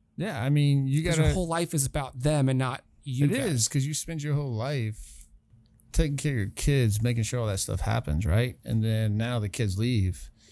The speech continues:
Speaker 1: And I see the same thing, right? And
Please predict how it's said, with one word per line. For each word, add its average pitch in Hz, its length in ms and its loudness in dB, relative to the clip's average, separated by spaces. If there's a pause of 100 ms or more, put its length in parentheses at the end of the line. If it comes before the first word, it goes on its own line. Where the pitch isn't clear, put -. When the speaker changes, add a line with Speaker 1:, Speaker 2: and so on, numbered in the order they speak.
(240)
Speaker 1:
And - 80 -2
I 160 40 2
see - 160 4
the 95 100 0
same 95 240 2
thing, 131 380 0
right? 107 340 -2 (140)
And 110 600 2